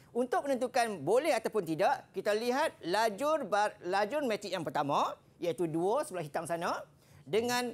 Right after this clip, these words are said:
baris metrik yang kedua. Okey, dua juga. Maksudnya hitam itu sama wa-, sama nilainya. Bila sama nilainya,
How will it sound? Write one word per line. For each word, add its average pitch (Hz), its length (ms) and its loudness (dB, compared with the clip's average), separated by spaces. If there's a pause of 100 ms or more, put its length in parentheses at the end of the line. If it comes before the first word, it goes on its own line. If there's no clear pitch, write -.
baris 240 640 0
metrik 208 240 -6
yang 190 120 -6
kedua. 190 360 0 (300)
Okey, 135 180 -4
dua 226 240 0
juga. 156 220 0 (300)
Maksudnya 220 240 -2
hitam 247 400 2
itu 302 240 -2
sama 254 260 0
wa-, 240 300 4
sama 254 240 0
nilainya. 220 480 2 (240)
Bila 185 240 2
sama 339 320 0
nilainya, 233 480 2